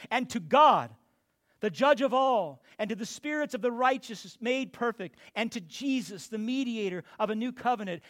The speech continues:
and to the sprinkled blood that speaks a better word than the blood of Abel. The author of Hebrews could not paint a picture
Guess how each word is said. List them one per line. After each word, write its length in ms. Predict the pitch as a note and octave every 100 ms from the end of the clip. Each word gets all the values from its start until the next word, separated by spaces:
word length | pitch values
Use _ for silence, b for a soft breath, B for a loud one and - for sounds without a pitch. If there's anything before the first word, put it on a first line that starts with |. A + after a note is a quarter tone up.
| B
and 160 | A3+
to 100 | A#3
the 80 | G#3+
sprinkled 640 | - - C4+ C#4 A#3 A3+
blood 300 | F3+ A3 G#3+
that 100 | E3+
speaks 400 | F#3+ - C#4+ C#4
a 80 | A#3+
better 300 | F#3 C4 A#3+
word 260 | G3+ G#3+ G#3
than 100 | G#3
the 60 |
blood 300 | F3 G#3+ A3+
of 80 | G#3+
Abel. 440 | G#3+ G3+ F3 F3 - _ _ _ _ _ _ _ _ _ _ _ _ _ _ _ _ -
The 120 | D3+
author 220 | E3 D#3
of 60 | C3
Hebrews 300 | D#3 C#3+ -
could 200 | D#3 C#3+
not 280 | D3 C#3+
paint 500 | - E3+ C#3 A2+ - _ _ _ _ _ _ _ _ _ _ _ _ _ _ _ -
a 100 | C#3+
picture 580 | - D#3 - C3+ G#2